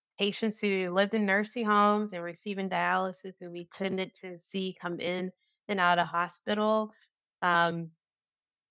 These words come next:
and I also, I think more broadly, when I learned about chronic kidney disease as a resident, it still wasn't clear who was taking care of them. Who was the main doctor? Was it a nephrologist? Was it internal medicine? And,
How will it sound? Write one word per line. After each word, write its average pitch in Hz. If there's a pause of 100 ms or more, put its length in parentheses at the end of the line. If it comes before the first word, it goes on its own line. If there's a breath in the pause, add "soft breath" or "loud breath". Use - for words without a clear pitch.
(200)
and 214
I 185
also, 208
I 185
think 190
more 175 (340)
broadly, 226
when 180
I 170
learned 233
about 170 (380)
chronic 175
kidney 185
disease 175 (100)
as 165
a 170
resident, 175 (720)
it 214
still -
wasn't 349
clear 277
who 254
was 262
taking 240
care 226
of 190
them. 165
Who 233
was 269
the 277
main 240
doctor? 208
Was 180
it 214
a 233
nephrologist? 214
Was 196
it 214
internal 202
medicine? 185
And, 175